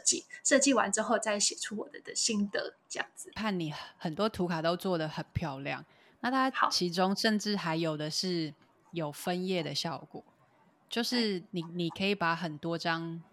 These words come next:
Speaker 2: 图片
Speaker 1: 嗯。
Speaker 2: 缩图看起来像是一张大图。
Speaker 1: 对。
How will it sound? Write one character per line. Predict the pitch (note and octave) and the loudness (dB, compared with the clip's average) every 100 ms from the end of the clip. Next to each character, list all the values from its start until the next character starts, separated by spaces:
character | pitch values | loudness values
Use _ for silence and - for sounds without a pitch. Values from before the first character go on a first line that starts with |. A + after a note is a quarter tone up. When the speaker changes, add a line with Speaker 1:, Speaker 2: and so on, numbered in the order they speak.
| _ | _
Speaker 2:
图 | - D3+ C#3+ | -14 -12 -10
片 | - F3+ D3 C#3 - _ _ - - | -6 -4 -4 -6 -18 _ _ -20 -2
Speaker 1:
嗯。 | C4+ B3 B3 | 2 2 -2
Speaker 2:
缩 | - G#3+ A#3 | -2 0 0
图 | - D#3+ | 0 -4
看 | G3+ F3+ | 0 -2
起 | D#3+ | -2
来 | |
像 | C#3+ E3+ | -4 -6
是 | D#3+ | -6
一 | G3+ F#3 | -6 -6
张 | - D3+ D#3 | -4 -6 -4
大 | - D3+ C#3+ | -2 -2 -4
图。 | - - D#3 F3 _ _ _ _ _ _ | -12 -14 -14 -16 _ _ _ _ _ _
Speaker 1:
对。 | B3 - | 2 2